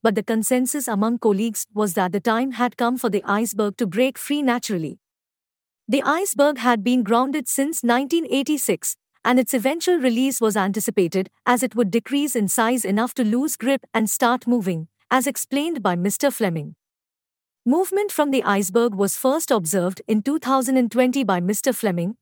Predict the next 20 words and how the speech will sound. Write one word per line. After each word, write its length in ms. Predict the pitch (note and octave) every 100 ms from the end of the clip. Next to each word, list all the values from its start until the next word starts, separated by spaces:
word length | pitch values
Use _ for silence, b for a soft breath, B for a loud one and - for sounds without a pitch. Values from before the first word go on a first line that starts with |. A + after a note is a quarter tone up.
| _ _
and 160 | B3+ B3+
it 80 |
has 240 | B3 C#4 A3
now 200 | A#3+ F4
become 320 | C4 A#3+ A#3 -
ungrounded, 600 | G#3+ G#3+ A#3 B3+ F3 C#3+ _ _
traveling 440 | C#4+ D4 F4 F#4+ F4+
along 340 | A#3+ A#3+ C4+ C4+
ocean 380 | B3+ D4 E4
currents 400 | C4 G3+ G3+ B3
towards 420 | - G#3+ A3+ B3 -
subantarctic 680 | A3 G#3 G#3+ G#3 E3 G#3
South 300 | - A3+ G#3
Georgia, 460 | F#3 G#3 F3 F3+ D3 _ _ -
according 420 | B3 B3+ B3+ C#4+
to 80 | A#3+
the 80 | F#3
British 400 | F3+ A3+ C#4 - -
Antarctic 540 | G#3 G3+ F3 - F#3+
Survey. 400 | - F3+ D#3 -